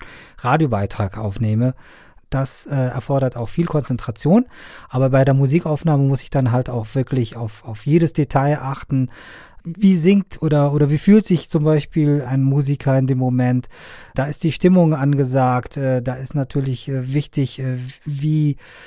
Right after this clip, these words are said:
kommt das gefühlsmäßig rüber? Ich muss wirklich darauf achten, ob die Person dann halt auch die Töne trifft beim Gesang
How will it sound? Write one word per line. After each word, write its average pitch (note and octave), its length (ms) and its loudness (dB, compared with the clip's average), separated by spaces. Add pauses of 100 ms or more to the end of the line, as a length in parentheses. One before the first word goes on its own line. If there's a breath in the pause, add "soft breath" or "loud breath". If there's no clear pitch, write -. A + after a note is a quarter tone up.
(240 loud breath)
kommt D#3 240 2
das D3 200 0
gefühlsmäßig E3 840 2
rüber? C3+ 540 2
Ich - 120 -8
muss C#3+ 360 -2
wirklich D3 360 -4
darauf C#3 360 -2
achten, C#3 680 -4
ob C3 260 -12
die C#3+ 200 -2
Person D3 440 0
dann C#3 160 2
halt C3 140 -2
auch C3 120 -4
die C#3 160 -8
Töne F#3+ 320 6
trifft D#3 260 -4
beim C#3+ 200 2
Gesang C3+ 480 4